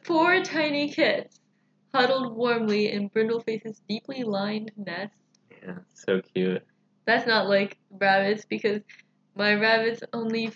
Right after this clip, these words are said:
Speaker 1: only check on their babies once to twice a day. <laughs>
Speaker 2: <laughs> Also, one of them, like, just escaped that one time.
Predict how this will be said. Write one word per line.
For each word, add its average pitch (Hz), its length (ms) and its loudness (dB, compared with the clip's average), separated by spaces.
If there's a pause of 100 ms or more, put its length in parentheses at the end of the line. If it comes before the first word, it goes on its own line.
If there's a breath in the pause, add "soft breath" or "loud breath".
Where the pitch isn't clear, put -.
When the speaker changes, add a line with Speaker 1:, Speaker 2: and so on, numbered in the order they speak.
(400)
Speaker 1:
only 233 360 -2
check 240 260 0
on 226 120 -4
their 214 180 -2
babies 220 640 -4 (100)
once 208 380 -6
to 254 100 -8
twice 254 300 -2
a 254 80 -4
day. 269 480 -2
<laughs> - 960 0 (600 loud breath)
Speaker 2:
<laughs> 220 320 0 (300 loud breath)
Also, 113 440 6
one 101 180 6
of 117 80 4
them, 120 160 0
like, 101 260 0
just 104 260 -6
escaped - 760 -2
that - 160 -2
one 120 160 -2
time. 120 340 -6